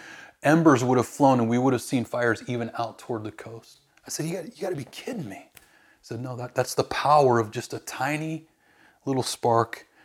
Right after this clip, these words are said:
in adverse conditions." The destructive power of the tongue.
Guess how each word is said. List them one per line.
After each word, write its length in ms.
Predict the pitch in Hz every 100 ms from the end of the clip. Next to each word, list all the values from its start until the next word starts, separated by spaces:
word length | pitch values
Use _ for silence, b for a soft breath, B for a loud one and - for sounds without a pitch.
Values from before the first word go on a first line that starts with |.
| b
in 160 | 127 117 -
adverse 720 | 117 113 117 113 - - - _ _ _ _ _ _ _ _ _
conditions." 760 | - 117 110 - 117 101 - - _ _ _ _ _ _ _ _ _ _ _ _ -
The 80 |
destructive 920 | 120 135 - - 156 - - 165 151 B B B -
power 640 | - 143 143 147 151 139 - _ _ _ _ _ _ _ _ - -
of 140 | 127
the 80 | 123
tongue. 420 | - 127 113